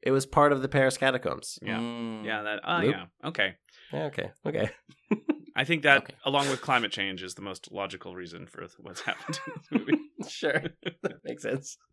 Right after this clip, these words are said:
Speaker 1: Okay. Well, there we go. That's Hell House. It's time now to move into, uh, the Something to Cheer section. What are we cheering this week, this October? How are we, what are we cheering to start the month off, Alex?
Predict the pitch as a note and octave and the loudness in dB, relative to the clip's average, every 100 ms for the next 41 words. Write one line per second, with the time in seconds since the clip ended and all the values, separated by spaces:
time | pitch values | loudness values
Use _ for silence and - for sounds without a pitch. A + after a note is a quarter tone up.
0 | _ - C#3+ D3 C#3 B2+ A#2+ A2 - F2+ | _ 6 10 10 10 8 6 4 2 2
1 | E2 E2+ _ B2+ C3+ B2 G#2 G2 F#2+ F2 | 2 -2 _ 0 2 4 4 2 0 2
2 | A2+ A2 - A2+ F#2+ G2 F2 - C3 C#3 | 0 0 0 0 2 2 2 2 2 2
3 | - - - _ - D3 C#3+ C3+ C3 _ | 0 -4 -10 _ 0 4 6 4 2 _
4 | A#2 A2 G2 G#2 - G#2+ G2 - G2 F2+ | -2 0 0 -2 -2 -2 -2 -2 -4 -4
5 | - F2+ F2+ F2 D#2 F#2+ - D#3+ A#2 C#3+ | -4 -2 0 -2 -4 -4 2 2 4 0
6 | C3+ - G#2+ G2 - F#2+ - G2 F2+ F2+ | 0 -4 -2 -2 -2 -4 -2 -4 -4 -8
7 | _ - - D#3+ F#3+ E3+ D#3+ C#3 B2+ B2 | _ -20 2 8 10 10 6 6 6 4
8 | - - B2 F#3+ - G2 F#2 - - - | -2 0 4 4 4 0 0 -6 -12 -14
9 | - _ D#3+ G3+ D#3 B2 - G#2 F#2 F2+ | -20 _ 4 8 8 6 4 4 2 -2
10 | G2 - _ _ - D#3+ D3 C#3+ E3+ E3+ | -4 -8 _ _ -2 2 2 2 2 4
11 | E3 D#3 D#3+ D3+ D3+ D3 - D#3 - D3+ | 2 2 2 2 0 0 2 0 0 -2
12 | D#3+ E3+ F#3+ C#3 - - D3+ G#2+ - | -2 2 2 2 -6 -4 -4 -6 -12